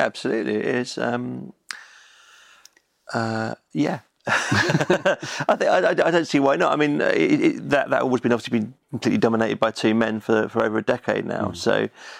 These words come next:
Speaker 1: um, I, I, yeah, I, I think, I think s-, certainly, I think, um, a Manchester City player, for instance, um, I think Man City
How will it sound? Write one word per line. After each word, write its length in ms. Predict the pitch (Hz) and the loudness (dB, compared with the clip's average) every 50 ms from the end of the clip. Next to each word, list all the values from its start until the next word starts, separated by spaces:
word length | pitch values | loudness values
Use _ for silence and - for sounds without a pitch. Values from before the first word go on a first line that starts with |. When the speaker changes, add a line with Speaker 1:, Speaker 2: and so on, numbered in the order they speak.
| - - | -6 -2
Speaker 1:
um, 680 | - 107 107 104 101 101 104 101 101 101 101 101 101 - - - _ _ - - - | -2 0 2 2 0 0 0 0 0 0 -2 -2 -4 -6 -10 -16 _ _ -10 -6 -4
I, 100 | - 117 - - | -4 -2 -2 -2
I, 180 | - - - - _ _ _ - - | -2 -2 -4 -4 _ _ _ -4 -2
yeah, 100 | 113 110 | 0 0
I, 180 | 113 113 - 123 | 0 -2 -2 -2
I 40 | |
think, 200 | 123 - 117 - - | -2 -2 -2 -2 -2
I 60 | 113 | -4
think 180 | 113 - 120 117 | -4 -4 -6 -8
s-, 140 | - - - - | -8 -12 -16 -14
certainly, 380 | - - 147 143 - 113 110 107 | -4 0 0 0 2 2 2 0
I 60 | 107 | 0
think, 360 | - - 120 113 107 - - | 0 0 0 0 0 0 0
um, 580 | 123 110 107 107 107 104 104 104 101 104 110 - _ - - _ - | 0 0 2 0 -2 -2 -2 -2 -2 -4 -6 -8 _ -16 -10 _ -4
a 40 | 110 | -2
Manchester 320 | 107 107 107 - - 104 | -2 -2 -2 -4 -6 -4
City 260 | - - 110 113 113 | -2 -2 0 0 -2
player, 300 | - - 113 107 110 107 | -2 0 0 0 0 0
for 160 | 101 - 113 | -2 -2 -4
instance, 280 | 110 107 - - 117 120 | -4 -2 -4 -6 -6 -4
um, 220 | 123 117 120 120 | -2 -2 0 0
I 60 | - 123 | 0 -2
think 160 | 131 110 113 | -2 -2 -2
Man 140 | 110 110 104 | -2 -2 -2
City 340 | - 107 101 107 101 95 | -2 -2 -2 -2 -4 -4